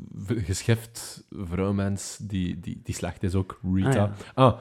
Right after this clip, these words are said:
Speaker 1: en
Speaker 2: Niet
Speaker 1: haar
Speaker 2: woke, hè? De Power Rangers, niet woke, hè?
Speaker 1: Hij had dan ook een gast met zo'n gouden harnas, dat was like zo'n <laughs> rechtopstaande wolf of zo.
Speaker 2: Eh, ja, maar het is niet dat ik bedoelde.
Speaker 1: Ja, ja,
Speaker 2: Nu,
Speaker 1: ja.
Speaker 2: terug naar de
Speaker 1: Nee.
Speaker 2: krabben. Nog een vraagje. De koningskrab is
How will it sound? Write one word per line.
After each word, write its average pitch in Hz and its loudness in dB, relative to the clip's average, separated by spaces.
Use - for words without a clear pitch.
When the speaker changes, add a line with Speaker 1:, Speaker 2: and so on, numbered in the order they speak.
Speaker 1:
en 104 4
Speaker 2:
Niet 170 10
Speaker 1:
haar 160 12
Speaker 2:
woke, 165 10
hè? 160 6
De 156 2
Power 160 6
Rangers, 151 0
niet 131 2
woke, 117 0
hè? 98 -6
Speaker 1:
Hij 107 8
had 120 8
dan 127 10
ook 160 8
een 113 6
gast 135 4
met 127 6
zo'n 127 6
gouden 117 8
harnas, 110 6
dat 117 6
was 107 8
like 113 6
zo'n 104 4
<laughs> - -
rechtopstaande 110 4
wolf 98 2
of 87 -6
zo. 92 -6
Speaker 2:
Eh, 170 6
ja, 196 10
maar 156 4
het 139 -2
is 139 0
niet 147 4
dat 151 4
ik 120 -6
bedoelde. 120 2
Speaker 1:
Ja, 95 4
ja, 90 2
Speaker 2:
Nu, 160 12
Speaker 1:
ja. 160 10
Speaker 2:
terug 165 4
naar 175 6
de 139 4
Speaker 1:
Nee. 185 0
Speaker 2:
krabben. 214 4
Nog 147 4
een 123 4
vraagje. 139 0
De 131 0
koningskrab 180 4
is - -18